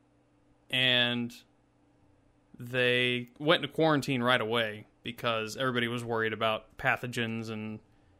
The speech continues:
you know, who knows what kind of deadly life forms might be up there that could get us sick or whatever. Uh, and they actually spent, like, three weeks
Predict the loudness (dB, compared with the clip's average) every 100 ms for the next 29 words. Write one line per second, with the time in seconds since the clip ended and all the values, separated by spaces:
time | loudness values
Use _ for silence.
0 | _ -4 -2 0 2 2 0 -2 -6 -4
1 | -2 0 -2 -4 -18 _ _ -18 -6 -4
2 | -4 -4 -4 -2 -2 -2 -6 -4 -4 -4
3 | -4 -2 0 0 0 -2 0 -2 -6 _
4 | -12 -10 -4 -4 -4 -4 -2 -4 -6 _
5 | -6 0 2 0 -4 -8 _ _ _ _
6 | _ _ _ -6 -2 4 4 4 0 -2
7 | -2 -6 -4 0 2 2 0 -4 -12